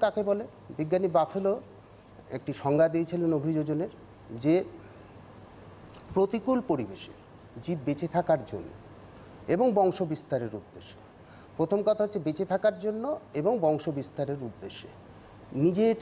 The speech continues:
দৈহিক, শারীরিক এবং আচরণগত যে স্থায়ী পরিবর্তন সাধন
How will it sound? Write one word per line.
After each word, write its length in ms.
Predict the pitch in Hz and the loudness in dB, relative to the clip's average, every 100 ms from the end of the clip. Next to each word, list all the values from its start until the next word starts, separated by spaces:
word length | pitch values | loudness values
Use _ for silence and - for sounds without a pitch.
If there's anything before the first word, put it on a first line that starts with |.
| - - - - - - - - - - - 104 | -8 -18 -18 -20 -20 -20 -20 -20 -20 -16 -6 2
দৈহিক, 420 | 160 202 185 233 - - - - - - - - - - - - - | 4 4 2 -2 -6 -20 -20 -20 -20 -20 -20 -20 -20 -20 -18 -14 -2
শারীরিক 480 | 135 165 196 226 - - - - - - - - - 160 | 0 2 0 -2 -6 -20 -20 -20 -20 -20 -20 -20 -4 0
এবং 160 | 165 101 92 - - 139 | 2 0 -4 -12 -2 -2
আচরণগত 600 | - 190 226 233 160 - - - - - 135 | 0 2 2 2 0 -2 -18 -20 -20 -8 -4
যে 80 | 160 | -4
স্থায়ী 320 | - - 151 202 175 | -4 0 0 0 0
পরিবর্তন 480 | 165 170 170 196 180 | 0 0 0 -2 -2
সাধন 260 | - 131 | 0 0